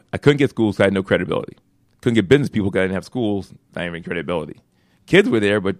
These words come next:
I couldn't get the kids 'cause I didn't have the other two. And so I approached a few schools. They loved the idea. It was a, the idea worked. It's fantastic, but I couldn't <laughs> get anybody to, to jump. Um, and then I met, uh, a gentleman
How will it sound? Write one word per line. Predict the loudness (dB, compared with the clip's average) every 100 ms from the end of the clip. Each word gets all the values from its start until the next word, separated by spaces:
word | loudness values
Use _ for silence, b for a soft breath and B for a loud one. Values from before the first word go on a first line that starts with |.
| -6
I |
couldn't | -4 -2
get | -4
the | -4
kids | -4 0
'cause | 0
I |
didn't | 0
have | 0
the | -2
other | -4
two. | -4 -4 -4 _ _ b b b b b
And | -2 0 0
so | 0
I | 0
approached | 0 -4 -4
a |
few | -8 -8
schools. | -8 -6 -4 -2
They | -4
loved | -2 2 2 2
the | -2
idea. | -2 -4 -4 -4 -4 -6
It | -12
was | -10
a, | -14 -12 -6
the | -2
idea | 0 0 -2
worked. | -4 -2 -4 -6 -18
It's | -12
fantastic, | -6 -4 -4 -8 -8 -8 -10
but | -8 -10
I |
couldn't | -8 -8 -6 -8
<laughs> | -8
get | -4 -4 _ B B B B
anybody | -2 -2 -2 -4 -4
to, | -10
to | -12
jump. | -12 -6 -4 -6 -12 _ b b b b
Um, | -2 0 0 -4 -6
and | -2
then | 0 0
I | 0
met, | 0 0 -2 -8 -16
uh, | -14 -12 -12 -12
a | -8
gentleman | -2 0 0 -4